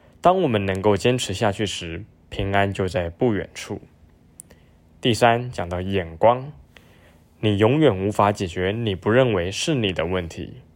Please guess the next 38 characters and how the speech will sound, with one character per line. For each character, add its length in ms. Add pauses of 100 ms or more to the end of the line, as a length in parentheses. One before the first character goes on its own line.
(400)
我 80
觉 120
得 60
这 160
对 160
我 200
是 140
个 120
很 200
大 160
的 120
提 240
醒。 240 (800)
当 200
我 40
们 160
觉 160
得 140
问 200
题 200
在 180
别 180
人 160
身 200
上 200
时， 380 (320)
我 80
们 200
根 180
本 200
就 120
不 140
会 140
想 180
要 60
去 180
解 220
决， 320